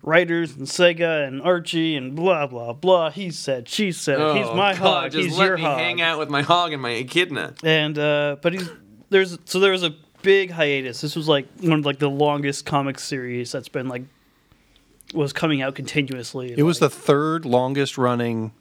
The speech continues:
Speaker 3: currently published comic when it, when it was
Speaker 1: Yeah.
Speaker 3: canceled,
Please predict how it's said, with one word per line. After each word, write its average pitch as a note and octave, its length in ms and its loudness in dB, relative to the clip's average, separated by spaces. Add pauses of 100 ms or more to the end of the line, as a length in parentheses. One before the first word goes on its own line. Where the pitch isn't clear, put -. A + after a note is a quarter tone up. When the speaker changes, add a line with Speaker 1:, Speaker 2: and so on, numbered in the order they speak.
(720)
Speaker 3:
currently C3 440 0
published A#2 480 2
comic A2 440 0
when G#2 140 -4
it, G#2 140 -8 (180)
when A#2+ 160 0
it A#2+ 100 -4
was C#3 140 2
Speaker 1:
Yeah. - 60 -6
Speaker 3:
canceled, A2 440 -2